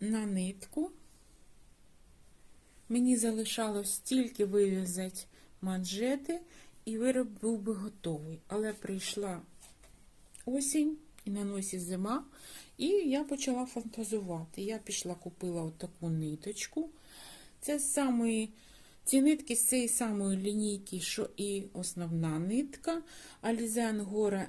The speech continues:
Simli. В ста грамах п'ятсот метрів. Сімдесят п'ять акрил, двадцять шерсть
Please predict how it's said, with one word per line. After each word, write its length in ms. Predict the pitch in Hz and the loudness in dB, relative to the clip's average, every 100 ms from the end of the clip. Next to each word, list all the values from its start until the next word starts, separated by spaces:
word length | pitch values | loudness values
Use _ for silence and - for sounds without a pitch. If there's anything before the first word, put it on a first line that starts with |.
| - | -2
Simli. 760 | - - 196 185 202 240 339 403 - - - - - - - - - - - - - - - - - - - - - - - - | -2 0 0 0 0 2 2 0 -14 -20 -20 -20 -20 -20 -20 -20 -20 -20 -20 -20 -20 -20 -20 -20 -20 -20 -20 -20 -20 -20 -16 -6
В 60 | |
ста 280 | - - 247 | -2 2 4
грамах 440 | 233 233 214 196 | 4 2 0 -4
п'ятсот 540 | - 196 - 190 180 - - | -6 -4 0 0 -2 -4 0
метрів. 680 | 190 180 185 - 285 403 - - - - - - - - - - - - | 2 2 0 2 2 2 -6 -20 -20 -20 -20 -20 -20 -20 -20 -20 -20 -4
Сімдесят 540 | - 247 233 240 233 | 2 4 4 2 2
п'ять 360 | - 208 196 - | 2 2 0 -4
акрил, 520 | 190 196 233 277 359 - - - - | -6 -2 2 4 2 -2 -18 -20 -8
двадцять 760 | 185 202 214 196 - 185 - - - | 0 0 0 -2 -4 -4 -8 -14 -8
шерсть 720 | - - 262 302 349 - - | -2 2 2 2 0 -6 -8